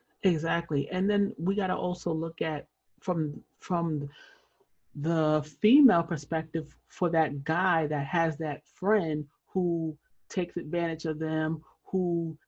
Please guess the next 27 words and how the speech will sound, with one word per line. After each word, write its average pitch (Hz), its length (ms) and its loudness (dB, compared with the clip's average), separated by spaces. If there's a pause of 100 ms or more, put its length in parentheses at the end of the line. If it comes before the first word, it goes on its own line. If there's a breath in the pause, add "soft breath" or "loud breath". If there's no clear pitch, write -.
(180)
does 165 320 0
this, 165 160 -2
that, 165 180 -2
and 156 100 -2
the 147 80 -4 (120)
third, 180 600 2
and 151 380 0 (200)
we 202 280 6
look 196 260 2
at 156 220 0
how 160 400 2
they 160 420 2 (100)
continue 165 480 0
with 151 200 0
their 208 180 2
friendship. 147 440 -2
It's 160 200 4
not 139 240 2
always 185 520 2 (340 loud breath)
a 147 60 -2 (240)
simple 151 340 0
cut - 220 -2
and 151 120 2
dry 143 180 2
with 139 180 0
them 139 220 4
too. - 440 0